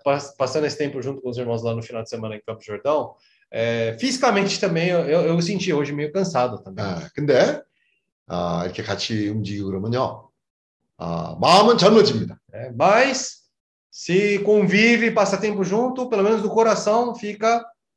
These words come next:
Speaker 1: Jovem, mais
Speaker 2: 어,
Speaker 1: jovem.
Speaker 2: 우리가 히오데자네도 갔다 왔고, 또 산타카타리나에서 새로운 사람도 올라오고, 우리가 또 찾아가기도 하고, 지금 이렇게 형제님들이 왕성하게 움직이는데, 이런 모든 것이 갈렙이, 아, 출입했다는 이,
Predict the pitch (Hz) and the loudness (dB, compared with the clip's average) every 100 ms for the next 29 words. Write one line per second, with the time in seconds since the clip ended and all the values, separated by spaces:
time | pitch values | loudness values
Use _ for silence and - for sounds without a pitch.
0 | - 101 151 160 107 95 135 135 110 85 | -14 2 4 4 2 -2 0 0 0 -2
1 | 85 98 95 95 87 82 80 - - - | -8 -12 -8 -6 -6 -8 -12 -18 -20 -20
2 | - _ - 147 127 123 120 113 110 104 | -20 _ 0 2 4 4 2 2 0 -4
3 | 95 107 104 98 - 98 98 98 110 113 | -2 -2 -2 -2 -6 -6 -6 -6 -4 -2
4 | - 123 117 110 113 104 98 95 107 104 | 0 0 0 0 -2 -4 -6 -6 -4 -4
5 | 90 - _ _ - 127 123 110 110 104 | -6 -14 _ _ -2 2 2 2 -2 -2
6 | 107 101 104 101 95 98 98 101 104 - | -4 -2 -2 -2 -4 -4 -6 -6 -8 -6
7 | 156 131 117 113 104 104 104 113 113 113 | -2 0 0 -2 -4 -4 -4 -4 -4 -6
8 | - _ - 131 117 123 123 123 127 117 | -14 _ -6 -4 -2 -2 -2 0 -2 -2
9 | 117 151 170 165 - - 123 120 135 143 | -2 -2 -4 -8 -10 -4 -2 0 0 0
10 | 139 117 131 165 190 233 185 160 160 156 | -2 -4 -2 2 4 4 4 2 2 0
11 | - 214 120 123 139 226 160 - - _ | 2 0 0 2 2 4 2 0 -6 _
12 | _ - 98 104 - 233 185 170 160 151 | _ -6 -2 -2 0 2 2 2 2 2
13 | 160 127 110 117 117 - | 2 -2 -2 -2 -4 -10